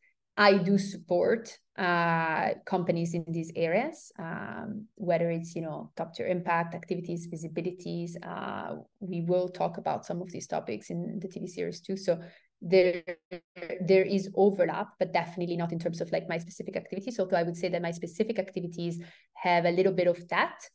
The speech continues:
mixed with more, um, sort of, like, present day structure level, uh, activities. So what I mean is, uh, you know, okay, what in the context of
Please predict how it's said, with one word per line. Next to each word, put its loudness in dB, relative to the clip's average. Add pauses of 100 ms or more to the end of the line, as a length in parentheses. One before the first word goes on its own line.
(400)
mixed 4
with 0
more, 4 (520)
um, 4
sort 8
of, 6
like, 2 (520)
present 8
day 6
structure 0
level, 0
uh, -4 (500)
activities. -2
So 2
what 6
I 4
mean 4
is, 0
uh, 2
you 2
know, 2
okay, 2
what 0
in 6
the 4
context 2
of 6